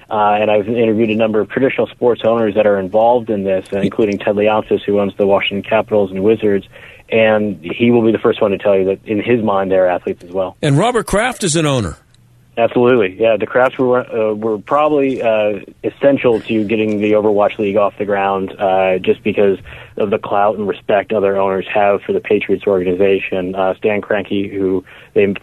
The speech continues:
Speaker 1: met in the Super Bowl, uh, also has a team in, uh, Overwatch League, as well as the, uh, Philadelphia Flyers, and, uh, I believe, uh,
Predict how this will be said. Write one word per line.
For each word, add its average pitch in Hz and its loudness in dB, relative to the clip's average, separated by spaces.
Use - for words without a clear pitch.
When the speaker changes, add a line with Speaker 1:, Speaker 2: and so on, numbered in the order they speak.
Speaker 1:
met 113 0
in 110 -6
the 98 -6
Super 143 2
Bowl, 127 2
uh, 107 2
also 117 0
has 107 0
a 107 0
team 117 0
in, 113 0
uh, 104 2
Overwatch 110 2
League, 117 -2
as 95 -2
well 104 4
as 87 -12
the, 98 2
uh, 92 2
Philadelphia 104 2
Flyers, 113 2
and, 95 0
uh, 92 0
I - -8
believe, 101 -2
uh, 95 2